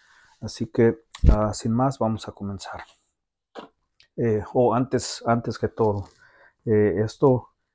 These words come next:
es solamente un video, eh, para, eh, uso, eh, educativo. Eh, nosotros no somos responsables por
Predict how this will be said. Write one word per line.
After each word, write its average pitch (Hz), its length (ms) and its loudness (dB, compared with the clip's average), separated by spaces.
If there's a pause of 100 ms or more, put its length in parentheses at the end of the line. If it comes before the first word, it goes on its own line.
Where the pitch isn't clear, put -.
(140)
es 123 120 -10
solamente 117 600 -2
un 110 120 0
video, 110 480 0 (320)
eh, 104 320 -4
para, 98 480 -2 (640)
eh, 98 420 -8 (280)
uso, 113 580 -2 (260)
eh, 107 200 -4
educativo. 117 800 -4 (500)
Eh, 104 220 -6
nosotros 107 440 -8
no 113 120 -4
somos 117 240 -2
responsables 110 680 -4
por - 300 -6